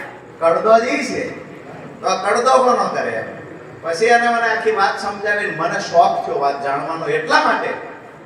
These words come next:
કે ન્યા અમારો જગતનો બાપ, મારા પરિવારનો સભ્ય ખેડૂત યાર્ડમાં લૂંટાતો હતો, એટલા માટે યાર્ડમાં આવ્યા. અને યાર્ડની અંદર આવ્યા,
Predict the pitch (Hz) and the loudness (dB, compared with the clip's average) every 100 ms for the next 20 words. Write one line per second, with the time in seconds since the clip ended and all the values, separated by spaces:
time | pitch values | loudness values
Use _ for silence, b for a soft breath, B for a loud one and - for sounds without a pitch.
0 | - - - 135 135 151 147 147 147 139 | -20 -20 -12 -10 -8 -6 -6 -4 -2 -2
1 | 123 135 151 156 156 135 127 143 143 139 | -2 -2 -2 -2 -2 -4 2 2 2 0
2 | 139 143 139 139 139 139 139 139 139 131 | 0 4 4 2 0 2 2 2 0 -2
3 | 139 139 147 127 - - 147 - - - | -2 -2 -2 -2 -2 0 2 2 2 2
4 | 170 165 - 143 - - - 156 - - | 2 2 0 -2 2 2 4 0 2 0
5 | - - 147 135 - 131 123 123 120 117 | 0 0 0 2 2 0 2 2 2 0
6 | 117 110 - - - - - - - - | -2 -2 -2 -2 0 0 2 4 4 4
7 | - - - - - - - 719 719 698 | 2 2 2 2 2 2 2 4 4 4
8 | 762 - - - - - - - 233 247 | 6 4 4 4 4 6 4 4 4 4
9 | 262 269 277 277 240 - - | 2 2 4 6 6 4 2